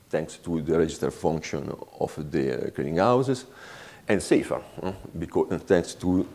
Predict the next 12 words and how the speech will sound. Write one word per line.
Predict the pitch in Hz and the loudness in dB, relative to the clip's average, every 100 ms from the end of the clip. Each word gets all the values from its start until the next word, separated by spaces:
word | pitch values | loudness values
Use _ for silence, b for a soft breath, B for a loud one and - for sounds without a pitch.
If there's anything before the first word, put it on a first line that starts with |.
| - | -2
the, | 80 85 - - | 4 4 2 -2
uh, | 78 | -4
central | 71 82 80 | -2 0 0
counterparty, | 78 80 76 - 78 78 - 80 78 - - | 0 0 0 2 4 4 2 0 0 -6 -8
uh, | 71 - - - - | -6 -6 -10 -12 -14
function, | - 78 78 - 76 - - - B B B - - | 2 2 2 -4 -6 -8 -18 -20 B B B -16 -4
uh, | 95 80 57 - | -2 -2 -4 -2
of | 78 - 76 | -2 -2 -4
the, | 69 71 - - | -2 -2 -6 -10
uh, | 76 60 - 55 - - - - - _ - | -12 -10 -14 -18 -18 -20 -20 -20 -20 _ -8
clearing | 85 76 | -6 -4
houses. | - - - | -6 -8 -16